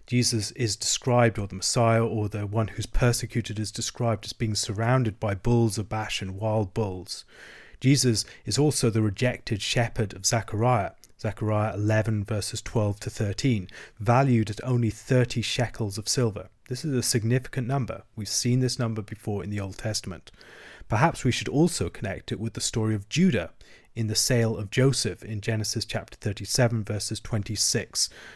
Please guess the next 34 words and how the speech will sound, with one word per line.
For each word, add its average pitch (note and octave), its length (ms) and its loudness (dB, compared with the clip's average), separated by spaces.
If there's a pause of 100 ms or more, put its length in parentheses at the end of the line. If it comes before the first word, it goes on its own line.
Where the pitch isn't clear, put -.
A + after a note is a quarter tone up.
(140)
to - 140 0
twenty-eight. - 720 2 (420)
In G#2+ 80 -2
that A#2 200 2
passage A#2 500 0
we G#2+ 140 0
read, G#2 380 2 (400)
"Then B2 180 6
Judah B2+ 320 4
said - 300 2
to - 140 0
his G#2 100 0
brothers, A2 540 0 (120)
'What B2+ 220 0
profit - 560 2
is A#2 180 -2
it - 220 -8 (300)
if A2+ 160 -2
we A2+ 100 4
kill C#3 340 0
our A#2 200 0
brother G#2+ 460 0
and - 120 -20
conceal A#2 500 0
his G#2+ 200 -6
blood? G2 400 -4 (640)
Come, G2 320 2 (140)
let B2 200 2
us A#2+ 80 0
sell C3 260 2
him B2 140 0
to - 100 -12
the - 140 -6
Ishmaelites, G2+ 640 -4